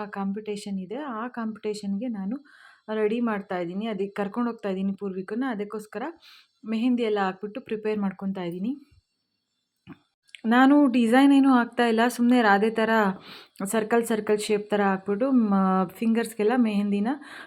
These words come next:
ಆ, ಈ ಥರ ಹಾಕ್ತಾ ಇದ್ದೀನಿ. ಇದು ನೆಕ್ಸ್ಟ್ ಡೇ ಮಾರ್ನಿಂಗ್ ಬೆಳಗ್ಗೆನೇ ಬೇಗ ಎಲ್ಲ ಕೆಲಸ ಮುಗಿಸ್ಬಿಟ್ಟು ನಾನು ಪೂರ್ವಿಕಂಗೆ, ಆ, ರೆಡಿ ಮಾಡ್ತಾ ಇದ್ದೀನಿ ಸ್ನಾನ ಮಾಡಿಸಿ. ಫಸ್ಟು ನಾನು ಮಾಯ್ಶ್ಚರೈಸರ್ ಹಾಕ್ಕೊತಾ ಇದ್ದೀನಿ. ಅದಾದಮೇಲೆ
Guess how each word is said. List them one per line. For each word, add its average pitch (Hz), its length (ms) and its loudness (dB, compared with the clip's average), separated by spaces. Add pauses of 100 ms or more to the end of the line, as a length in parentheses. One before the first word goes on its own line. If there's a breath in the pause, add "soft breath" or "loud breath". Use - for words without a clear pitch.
(100)
ಆ, 202 200 2
ಈ 202 100 2
ಥರ 226 140 -2
ಹಾಕ್ತಾ 190 380 0
ಇದ್ದೀನಿ. 180 320 0 (360 loud breath)
ಇದು 269 200 -2
ನೆಕ್ಸ್ಟ್ 254 340 0
ಡೇ 285 100 0
ಮಾರ್ನಿಂಗ್ 233 460 2
ಬೆಳಗ್ಗೆನೇ 214 400 2
ಬೇಗ 214 240 4
ಎಲ್ಲ 202 220 0
ಕೆಲಸ 196 320 -6
ಮುಗಿಸ್ಬಿಟ್ಟು 202 540 -6 (420 loud breath)
ನಾನು 208 240 -4
ಪೂರ್ವಿಕಂಗೆ, 226 680 -2 (500 loud breath)
ಆ, 196 80 -2 (360)
ರೆಡಿ 202 200 2
ಮಾಡ್ತಾ 220 360 -2
ಇದ್ದೀನಿ 196 220 0
ಸ್ನಾನ 196 340 -4
ಮಾಡಿಸಿ. 220 640 -4 (800)
ಫಸ್ಟು 226 360 -4
ನಾನು 240 280 4 (560 loud breath)
ಮಾಯ್ಶ್ಚರೈಸರ್ 214 680 2
ಹಾಕ್ಕೊತಾ 196 460 0
ಇದ್ದೀನಿ. 208 380 0
ಅದಾದಮೇಲೆ 202 640 0